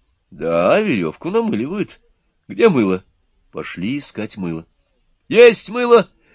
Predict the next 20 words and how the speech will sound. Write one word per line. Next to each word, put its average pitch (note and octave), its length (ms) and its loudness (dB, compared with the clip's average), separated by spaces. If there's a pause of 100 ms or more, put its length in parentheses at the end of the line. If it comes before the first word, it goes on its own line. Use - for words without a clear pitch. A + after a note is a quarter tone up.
хозяйственное. B2 880 0 (180)
Ничего, F3+ 500 2 (340)
какая C#3 400 -6
разница? G#2+ 460 -4 (400)
Держи A#2+ 380 -2
верёвку, A2 340 0 (260)
не F2+ 100 -16
оборвётся». F#2+ 560 -4 (640)
«Сколько - 360 -2
у - 40 -18
тебя C3+ 340 4
алка?» B2+ 400 2 (560)
Алка — F2 460 0
это F#2 160 -6
и F#2 40 -2
есть F2 380 -6
Несмеяна. E2+ 640 -6 (320)
«Сколько F3+ 360 -2
весишь?» - 480 2 (640)
«Восемьдесят». G3 920 -2